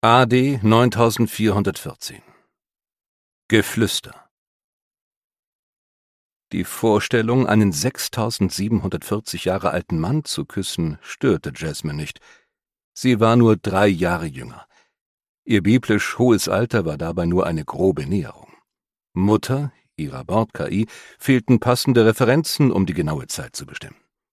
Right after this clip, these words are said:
Also hatte Jasmine vorerst festgelegt, im Jahr neuntausendvierhundertvierzehn zu leben.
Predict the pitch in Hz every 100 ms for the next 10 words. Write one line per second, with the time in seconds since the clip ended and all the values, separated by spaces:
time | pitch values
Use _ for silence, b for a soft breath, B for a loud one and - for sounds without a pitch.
0 | _ _ _ _ _ _ _ - 165 160
1 | 165 156 127 131 - 156 - 147 127 95
2 | - 135 - - 127 131 - - - 117
3 | 110 104 95 139 156 - 123 123 113 -
4 | 98 95 92 - 78 - - 123 120 127
5 | 120 -